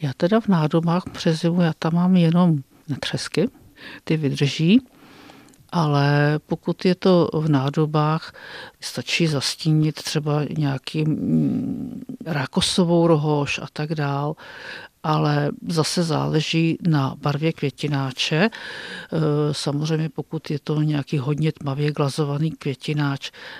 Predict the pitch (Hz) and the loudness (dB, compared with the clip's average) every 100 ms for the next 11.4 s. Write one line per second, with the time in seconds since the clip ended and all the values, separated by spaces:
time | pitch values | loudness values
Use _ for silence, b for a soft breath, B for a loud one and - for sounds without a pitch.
0 | - 139 - 147 143 147 151 - - 156 | -12 -12 -6 -6 -4 -4 -6 -6 -2 0
1 | 147 147 135 139 147 - 139 147 143 139 | 0 -2 -4 -6 -6 -6 -8 -6 -6 -4
2 | 151 - 151 151 151 - 160 160 160 151 | -6 -4 -2 -2 -2 -4 -2 2 2 4
3 | 170 147 131 127 139 147 B B B - | 2 0 0 0 0 -2 B B B -8
4 | 151 - - 160 147 151 - - 143 127 | -6 -4 0 2 2 2 -2 -4 -4 -4
5 | 147 147 143 143 - B B B - 151 | -4 -4 -4 -4 -10 B B B -8 -6
6 | 143 135 143 147 147 139 147 147 151 143 | -4 -4 -2 -2 -2 -4 -4 -4 -6 -2
7 | 147 143 135 - 175 151 139 131 147 151 | -2 0 -2 0 0 2 0 -2 -4 -4
8 | 143 - 139 131 151 135 - - 147 139 | -4 -6 -6 -2 2 2 0 -4 -4 -4
9 | B B - 147 147 135 - 143 - - | B B -6 -4 -4 -4 -4 -4 -4 -6
10 | 147 123 143 - 127 151 - 143 156 - | -6 -6 -8 -8 -8 -6 -4 -2 -2 0
11 | 151 143 135 156 | 0 0 -2 -2